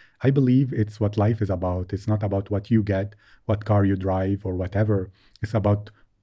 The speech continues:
what kind of person will you become. And you are becoming a wiser, better person because you're one of the people who invests in themselves. And just you listening to this podcast is proof of that. Now the third one is mail truck.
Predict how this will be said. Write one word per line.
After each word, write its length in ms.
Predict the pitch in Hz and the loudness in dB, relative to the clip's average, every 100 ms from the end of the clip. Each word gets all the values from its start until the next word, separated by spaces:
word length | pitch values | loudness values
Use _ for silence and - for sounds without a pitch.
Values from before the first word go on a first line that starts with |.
| _ _ _ _ | _ _ _ _
what 320 | 113 127 - | 2 2 2
kind 260 | - 113 104 | 4 6 6
of 180 | 101 | 4
person 540 | - 101 - 107 101 101 - _ - | 2 0 2 2 2 0 -12 _ 0
will 320 | 104 113 107 | 6 8 8
you 240 | 104 113 | 6 6
become. 580 | 113 101 101 98 92 92 - | 6 2 0 -2 -2 -6 0
And 220 | 101 98 | 2 4
you 260 | 110 135 127 | 6 6 4
are 220 | 113 107 | 4 4
becoming 640 | 104 98 101 101 101 101 - _ _ - | 4 2 2 4 4 2 -4 _ _ 2
a 100 | 110 | 4
wiser, 460 | 101 101 104 101 | 6 6 4 2
better 300 | 90 98 101 | 2 0 0
person 420 | 98 104 107 104 | 0 0 0 0
because 380 | 98 95 101 92 | 0 0 -2 2
you're 80 | 104 | 4
one 220 | 101 110 | 4 4
of 100 | 123 | 4
the 80 | 101 | 0
people 500 | 101 101 104 104 104 - - - | 0 0 2 0 0 -4 -16 0
who 140 | 113 | 2
invests 500 | 110 104 107 113 - | 4 4 4 2 2
in 100 | 113 | 2
themselves. 640 | 98 98 - 101 95 90 92 | 2 0 0 -2 -2 -4 -2
And 160 | 95 | 0
just 300 | 110 113 - | 0 -2 2
you 140 | 117 113 | 4 6
listening 420 | 107 110 127 123 | 4 4 2 2
to 80 | 110 | 2
this 200 | 104 107 - | 0 0 -2
podcast 580 | - 117 110 117 117 113 _ - _ - | 4 4 4 0 0 -2 _ -20 _ -2
is 180 | 104 | -2
proof 320 | 104 113 107 104 | 2 4 4 2
of 180 | 90 | -4
that. 260 | 90 85 87 _ _ _ _ _ _ _ - _ _ - | -2 -6 -8 _ _ _ _ _ _ _ -20 _ _ 0
Now 200 | 113 131 | 2 4
the 80 | |
third 240 | 117 135 123 | 2 4 4
one 200 | 98 95 | 4 2
is 120 | 90 | 2
mail 200 | 101 117 | 4 4
truck. 460 | 113 104 90 - | 2 -2 -4 -6